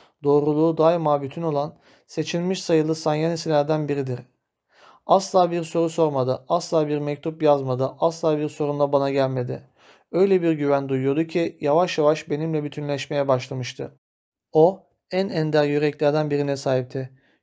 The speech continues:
Yüreğin bu niteliği dünyada kalmamış durumda. O gerçek bir prens, gerçek bir asil, gerçek bir aristokrattı. Aristokrasi doğuştan gelen değil, kalbin bir niteliğiyle ilgili bir özelliktir. Ve bana göre o, dünyadaki en ender,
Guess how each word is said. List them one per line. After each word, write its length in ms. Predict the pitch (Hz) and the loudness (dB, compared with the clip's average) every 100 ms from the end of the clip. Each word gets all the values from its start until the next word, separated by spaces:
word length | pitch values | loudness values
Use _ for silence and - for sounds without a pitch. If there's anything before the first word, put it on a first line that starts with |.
| - | -6
Yüreğin 420 | 131 151 165 160 | 2 4 4 0
bu 100 | 175 | -2
niteliği 460 | 196 - 156 156 147 | -2 0 0 0 -2
dünyada 420 | 143 143 147 151 | -2 2 2 2
kalmamış 500 | 160 151 139 131 - | 0 0 -2 -4 -6
durumda. 500 | 131 127 127 - _ _ _ - - | -6 -4 -6 -8 _ _ _ -16 -2
O 140 | 190 | 0
gerçek 420 | 185 180 175 202 175 | 4 4 4 -2 0
bir 180 | 151 | -2
prens, 380 | 139 131 123 - _ - | 0 -2 -4 -8 _ -4
gerçek 420 | 135 131 165 160 | -2 0 -4 -2
bir 220 | 151 143 | -4 -2
asil, 320 | 127 160 160 - _ _ | -4 -4 -6 -10 _ _
gerçek 440 | - 151 156 190 190 | 2 2 4 -2 -2
bir 120 | 180 | -2
aristokrattı. 840 | 156 147 - 143 147 139 139 131 - _ _ - _ - | 0 -2 0 -2 0 -2 -4 -12 -12 _ _ -20 _ -4
Aristokrasi 760 | 147 156 180 165 170 160 202 | -4 -2 0 0 0 -2 2
doğuştan 460 | 180 170 - 185 170 | 2 2 0 -2 0
gelen 300 | 170 170 170 | 0 0 0
değil, 260 | 151 131 _ _ _ _ _ | -2 -4 _ _ _ _ _
kalbin 500 | - 143 147 175 170 | 0 0 2 -2 0
bir 180 | 180 175 | 0 0
niteliğiyle 580 | 160 160 170 170 156 | -2 -2 0 2 0
ilgili 280 | 143 147 151 | 0 0 0
bir 80 | 139 | 2
özelliktir. 640 | 135 127 123 127 127 135 - _ _ _ - | 0 2 0 -2 -6 -12 -12 _ _ _ -2
Ve 120 | 143 | 2
bana 200 | 147 196 | 4 4
göre 200 | 185 156 | 2 0
o, 380 | 143 156 190 247 | 2 2 0 -8
dünyadaki 560 | 139 139 143 147 147 - | -6 -2 0 0 -2 -6
en 200 | - 175 | -4 -4
ender, 500 | 185 147 139 139 | -2 0 2 0